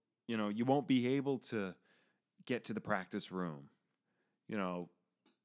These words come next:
or it'll be so rainy outside that your gig will get canceled. Who knows? There, there are things that are just beyond your control. But you make the best choices that you can,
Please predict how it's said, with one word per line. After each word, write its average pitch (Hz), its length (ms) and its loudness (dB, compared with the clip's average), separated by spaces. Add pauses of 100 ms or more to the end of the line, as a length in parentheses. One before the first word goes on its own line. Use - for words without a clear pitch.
(260)
or 107 460 0 (1300)
it'll 123 160 2
be 113 320 2 (140)
so - 280 2
rainy 127 520 4
outside 117 560 0
that 120 100 2
your 107 200 0
gig 120 300 0
will 117 120 2
get 110 200 -2
canceled. 104 680 -4
Who 180 300 -4
knows? 139 640 -4 (100)
There, 101 300 -4 (100)
there 131 200 2
are 123 60 0
things 151 440 -2
that 120 160 -2
are 113 100 2
just 104 340 -6 (640)
beyond 117 600 2
your 107 180 2
control. 87 680 -2 (1200)
But 113 120 -2
you 110 120 0
make 131 220 0
the 123 60 -8
best 117 280 0
choices 101 400 -4
that - 180 -8
you 90 60 -12
can, 80 440 -8